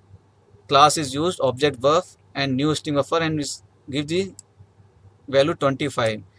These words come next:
Here twenty-five is the capacity of the string buffer. That means twenty-five character can be stored in a string buffer class.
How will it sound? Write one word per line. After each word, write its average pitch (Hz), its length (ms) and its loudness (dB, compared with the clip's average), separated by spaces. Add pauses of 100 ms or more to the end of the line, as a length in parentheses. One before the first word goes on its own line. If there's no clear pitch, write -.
(160)
Here 180 200 6
twenty-five 160 680 2 (100)
is 139 200 -2
the 151 340 -4
capacity 151 520 0
of 135 200 4
the 139 180 -2
string 127 240 -4
buffer. 117 420 -2
That 135 240 2
means 165 380 -4 (360)
twenty-five 165 760 2
character 160 420 -2
can 143 320 -4
be 147 220 -4
stored 165 560 0
in - 140 -4
a 143 120 -2
string 147 240 -6
buffer 139 260 -2
class. 139 440 0